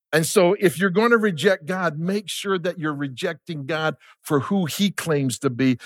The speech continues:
not a college professor or not what someone on the internet describes him as.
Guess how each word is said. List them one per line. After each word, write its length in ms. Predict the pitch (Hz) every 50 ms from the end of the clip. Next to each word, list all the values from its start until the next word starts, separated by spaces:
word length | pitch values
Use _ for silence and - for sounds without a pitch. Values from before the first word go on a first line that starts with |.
| - -
not 280 | - 127 143 151 170 160
a 80 | 143 113
college 520 | - - 139 - 156 156 135 131 113 -
professor 680 | - - 117 - - 147 131 123 - - - 98 85 - _ _ _ _ _ _ _ _ _ _ _ _ _ _ _ _ _ _ _ _ _ _ _ _ _ _ _ _ _ _ _ _ _ _ _ _ _ _ _
or 120 | 156 160
not 280 | 160 165 170 180 190 165
what 200 | 151 160 180 -
someone 420 | - - 180 170 170 165 160 160
on 140 | 156 151 147
the 100 | 143 160
internet 640 | 180 185 156 160 156 147 143 135 120 107 104 101 - _ _ _ _ _ _ _ _ _ _ _ _ 123
describes 680 | 135 135 - - - 147 139 147 151 147 139 - -
him 160 | 143 123 113
as. 420 | 107 - - - - - - -